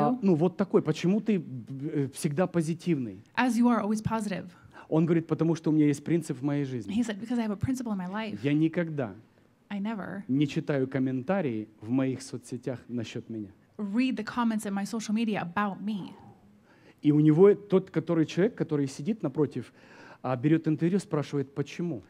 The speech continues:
Speaker 1: And then he is asked him why.
Speaker 2: Говорит: «Потому что один раз я посмотрел,
Speaker 1: He said, «Because once I read,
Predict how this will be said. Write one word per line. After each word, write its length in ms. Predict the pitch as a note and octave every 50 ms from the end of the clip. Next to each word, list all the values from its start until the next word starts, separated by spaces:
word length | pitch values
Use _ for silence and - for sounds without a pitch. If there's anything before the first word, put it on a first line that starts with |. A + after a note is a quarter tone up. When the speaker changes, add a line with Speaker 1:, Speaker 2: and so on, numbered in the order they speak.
| - _
Speaker 1:
And 200 | - G#3+ G#3 G3+
then 260 | G3 G#3 G#3 G3+ G3+
he 180 | G3 F#3+ G#3 G3+
is 160 | F#3+ F#3 F3+ -
asked 320 | G3 G3 G3+ G3 - -
him 220 | G#3 G3 F#3 F#3
why. 460 | F#3+ A#3 C#4+ D4 A3+ E3+ D#3 D#3 F3+ - - - -
Speaker 2:
Говорит: 220 | - D3+ D#3+ D#3 -
«Потому 320 | D#3+ E3+ F3 E3+ F#3 F3
что 180 | - - - D#3
один 240 | D#3 D3+ D#3+ E3 F3
раз 260 | F3 F3 E3 D3 -
я 100 | D#3 C#3+
посмотрел, 720 | - - C#3 - - D#3 D3+ D3+ - F#3 G#3 A3 A3 G3+ - - _ _ _ _ _ _ _ _
Speaker 1:
He 60 | A#3+ G#3+
said, 100 | A3 G#3+
«Because 180 | G#3+ A3 G#3
once 180 | G#3 A3 G#3+ G#3+
I 80 | G3 F#3
read, 280 | F#3 F#3+ G#3 C4 -